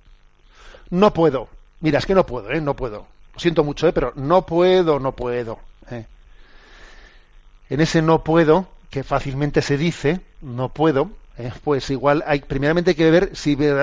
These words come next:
si la sinceridad de ese "no puedo". Porque claro que es verdad que nosotros,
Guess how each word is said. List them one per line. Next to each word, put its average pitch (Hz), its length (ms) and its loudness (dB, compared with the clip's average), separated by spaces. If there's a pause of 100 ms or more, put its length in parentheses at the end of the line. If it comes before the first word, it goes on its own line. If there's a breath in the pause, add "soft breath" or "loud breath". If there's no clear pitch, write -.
si 135 320 -6 (640 loud breath)
la 156 180 2
sinceridad 135 720 -2
de 139 160 -2
ese 143 200 -6
"no 190 140 0
puedo". 254 320 0 (1200)
Porque 120 220 -10
claro 123 320 -2
que 143 80 -2
es 120 80 -4
verdad 143 360 2 (580 soft breath)
que 139 120 -4
nosotros, 147 720 -2